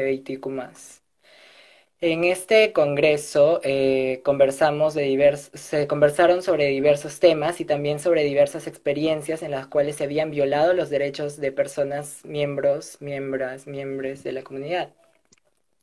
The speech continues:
En este sentido, eh, eh, me gustaría hablar del caso de Azul Rojas Marín, que es un caso emblemático en el cual la Corte Inter-, Interamericana de Derechos Humanos,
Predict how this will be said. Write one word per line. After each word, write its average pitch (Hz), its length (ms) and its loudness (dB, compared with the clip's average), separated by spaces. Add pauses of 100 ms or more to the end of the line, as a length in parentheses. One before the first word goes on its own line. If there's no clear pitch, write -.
(600)
En 180 160 4
este 190 260 0
sentido, 156 840 -2
eh, 135 640 0 (880)
eh, 156 180 0
me 151 120 0
gustaría 180 440 4
hablar 175 380 6 (100)
del 151 280 -4
caso 165 460 2
de 151 340 4
Azul 143 360 -2
Rojas 147 400 2
Marín, 143 540 -6 (560)
que 156 120 -4
es 151 160 -6
un 175 120 -4
caso 170 480 2
emblemático 151 840 -2
en 156 120 -2
el 135 200 -6
cual 147 240 4
la 147 120 2
Corte 156 260 4
Inter-, 151 440 0
Interamericana 147 760 -2
de 147 300 2
Derechos 147 540 -2
Humanos, 147 640 -6